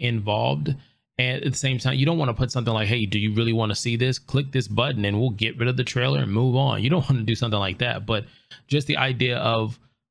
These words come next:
I don't know, a company saying, "Hey, look, we're going to take this and try to give it a feel that feels like when you go to E three and you actually get to mingle," because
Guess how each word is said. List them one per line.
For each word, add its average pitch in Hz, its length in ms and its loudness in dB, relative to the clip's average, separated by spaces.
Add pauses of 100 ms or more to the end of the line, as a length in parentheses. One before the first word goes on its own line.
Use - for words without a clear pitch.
(120)
I 139 100 2
don't 165 120 2
know, 107 180 2
a 101 60 -2
company 131 460 0
saying, 120 260 -2
"Hey, 117 80 2
look, 117 260 0
we're 110 240 0
going 120 380 0
to 113 80 -2
take 113 320 -2
this 113 320 -2
and 110 200 -2
try 120 400 -2
to 117 120 -2
give 110 240 0
it 104 60 0
a 101 100 -2
feel 113 440 -2
that 107 140 -2
feels 120 460 -2
like 104 260 -2
when 110 260 0
you 104 140 0
go 110 160 2
to 120 80 0
E 113 200 -2
three 107 460 -2
and 101 100 -2
you 101 100 0
actually 107 300 -2
get 110 120 -2
to 107 60 0
mingle," 101 400 2
because 104 420 0